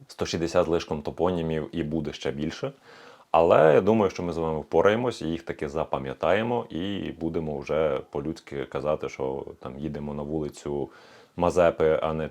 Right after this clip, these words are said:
Чехова, на вулицю, я не знаю, що ще, бо я вже забув. Ну, коротше, на якісь дуже важливі, класні вулиці ми їдемо, а не на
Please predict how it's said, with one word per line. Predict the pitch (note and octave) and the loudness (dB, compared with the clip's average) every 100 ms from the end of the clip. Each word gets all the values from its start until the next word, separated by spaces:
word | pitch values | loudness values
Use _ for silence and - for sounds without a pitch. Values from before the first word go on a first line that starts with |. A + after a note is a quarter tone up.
| - | 4
Чехова, | A2+ A#2 A2 G2+ G2 F#2+ | 4 6 2 6 8 8
на | F2 | 4
вулицю, | D#2 D#2 D#2 D2 - D2 | -2 -2 -4 -6 -8 -8
я | C#2+ | -6
не | C#2+ | -8
знаю, | D2 C#2+ C#2 C#2 C#2 C2+ C#2 | -6 -6 -6 -6 -6 -6 -8
що | - C#2+ | -6 -6
ще, | - D2+ | -2 -2
бо | D2 C#2+ | -2 -2
я | C2+ | -4
вже | C#2+ | -6
забув. | C#2 C#2 G#2 C3+ C3+ - - | -8 0 2 2 -2 -18 -8
Ну, | F#2 | -2
коротше, | F#2+ G2+ - | 2 2 2
на | F#2 | 0
якісь | F2+ F#2+ | 0 -2
дуже | F2 E2+ | 0 2
важливі, | F2 F2 F2+ D#2 | 2 4 2 0
класні | D#2 - D#2+ - | -2 -2 -2 -2
вулиці | D#2+ F2 D#2 - | -4 -2 -2 -4
ми | D#2 | -4
їдемо, | G2+ B2+ A2+ G#2+ - | -2 2 2 2 0
а | E2+ | -2
не | E2 F2+ | -2 -2
на | E2 D#2 E2+ D#2+ D#2+ D2+ C#2+ C#2 | -2 -4 -4 -4 -4 -4 -6 -8